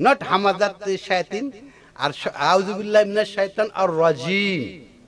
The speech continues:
জিন শয়তান, পাথর নিক্ষিপ্ত শয়তান। তাহলে একটা হলো হামাজাতের শায়াতিন, আর একটা হলো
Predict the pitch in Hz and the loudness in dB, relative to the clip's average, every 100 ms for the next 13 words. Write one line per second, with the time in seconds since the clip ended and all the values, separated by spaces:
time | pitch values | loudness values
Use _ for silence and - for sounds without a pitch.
0 | _ _ - 113 - 214 247 220 180 - | _ _ -20 -12 0 6 6 6 2 2
1 | - - - - _ - - 156 - 180 | -4 -12 -18 -20 _ -16 -6 -6 -2 -4
2 | 175 185 175 143 - 98 - - - - | -4 -8 -10 -10 -10 -14 -16 -20 -20 -20
3 | - - - - 160 175 - 180 185 254 | -20 -20 -10 -2 0 2 2 4 4 2
4 | 294 262 - - - - - 131 175 196 | -2 -10 -18 -20 -20 -20 -4 2 6 6
5 | 196 196 190 208 202 226 285 285 254 - | 6 2 -2 0 0 2 -2 -4 -12 -20
6 | - _ - 135 151 - 160 165 190 262 | -20 _ -10 -4 -4 -2 -2 -2 -4 -8